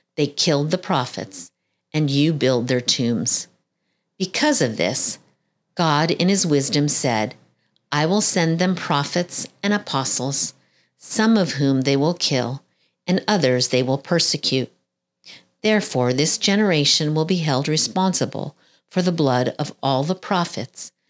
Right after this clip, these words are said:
that has been shed since the beginning of the world, from the blood of Abel to the blood of Zechariah,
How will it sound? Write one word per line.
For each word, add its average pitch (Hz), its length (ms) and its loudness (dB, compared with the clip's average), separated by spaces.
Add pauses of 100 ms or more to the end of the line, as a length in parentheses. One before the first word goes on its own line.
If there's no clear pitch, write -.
(280)
that 139 220 -2
has 160 220 -2
been 185 180 0
shed 127 460 0
since 143 200 -4
the - 120 -10
beginning 135 480 -2
of 131 100 -6
the 151 80 -2
world, 131 480 -6 (720)
from 151 200 0
the 135 100 4
blood 139 260 2
of 185 240 0
Abel 160 480 0 (220)
to - 100 -12
the 160 140 0
blood 131 260 0
of 131 140 -2
Zechariah, 123 800 -4